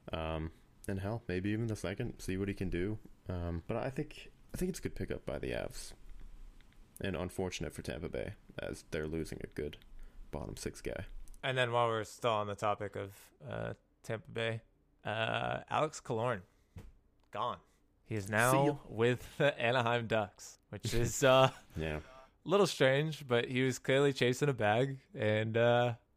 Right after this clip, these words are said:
Speaker 2: I think it's, I think
Speaker 1: Definitely.
Speaker 2: it's safe to say he got it.
Speaker 1: He got his bag, and, you know, he at least still gets to go, uh, jet skiing. He loves his jet skiing, so he, I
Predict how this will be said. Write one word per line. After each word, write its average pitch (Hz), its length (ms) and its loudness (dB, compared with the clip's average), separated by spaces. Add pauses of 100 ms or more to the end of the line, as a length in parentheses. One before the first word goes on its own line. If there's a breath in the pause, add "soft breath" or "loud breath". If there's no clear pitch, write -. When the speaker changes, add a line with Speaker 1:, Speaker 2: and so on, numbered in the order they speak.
Speaker 2:
I 101 100 -6
think 120 200 -6
it's, - 340 -12
I - 60 0
think 71 80 -4
Speaker 1:
Definitely. 101 240 -2
Speaker 2:
it's 113 140 0
safe 113 180 2
to 110 60 -10
say 113 200 -2
he 107 120 -6
got 107 280 -2
it. 98 240 -4
Speaker 1:
He 170 120 -2
got 180 180 -2
his 117 120 -2
bag, 82 320 -2 (340)
and, 90 280 -2 (180)
you 101 100 -2
know, 104 160 -2
he 107 140 0
at 98 120 0
least 117 380 -2
still 101 220 -2
gets 92 220 -4
to - 80 -6
go, 85 320 2
uh, 76 180 0
jet 85 240 -4
skiing. 78 480 -4
He 85 80 -6
loves 80 280 -2
his 73 120 -6
jet 82 240 -4
skiing, 76 380 -6
so 76 360 -4
he, 78 100 -2
I 78 40 -4